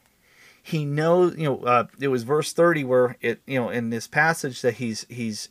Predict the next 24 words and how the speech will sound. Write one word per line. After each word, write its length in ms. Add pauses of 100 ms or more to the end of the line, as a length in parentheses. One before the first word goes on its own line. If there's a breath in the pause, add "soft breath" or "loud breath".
exegeting 580
from, 220
he 80
says, 400 (220 soft breath)
"Your 320
Father 580 (240)
know-, 720 (200)
knows 460
you 140
need, 260
that 140
you 120
need 240
these 220
things." 500 (880)
So 420 (420)
he's 360
not 280
without 340
knowledge. 560 (540)
He's 320
not 260
without 480 (560 soft breath)
the 440